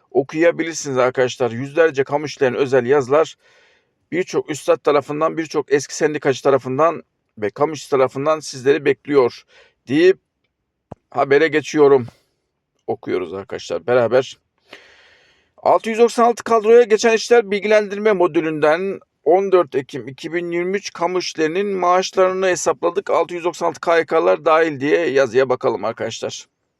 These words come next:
On dört Ekim Büyükşehir on beş gün on iki saat çalışan güvenlik görevlisi, güvenlik görevlisi personel maaşı yirmi dört bin yüz yirmi dört T L arkadaşlar.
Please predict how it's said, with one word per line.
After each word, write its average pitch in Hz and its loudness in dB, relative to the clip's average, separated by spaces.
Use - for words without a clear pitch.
On 220 2
dört 214 6
Ekim 156 -2
Büyükşehir 165 0
on 175 2
beş 160 -2
gün 147 -8
on 165 -4
iki 175 -8
saat 147 2
çalışan 117 -2
güvenlik 147 -2
görevlisi, 120 -2
güvenlik 139 -6
görevlisi 104 -2
personel 117 -2
maaşı 107 -4
yirmi 185 -4
dört 220 4
bin 226 -4
yüz 202 -2
yirmi 208 -2
dört 208 2
T 147 4
L 117 2
arkadaşlar. 104 -4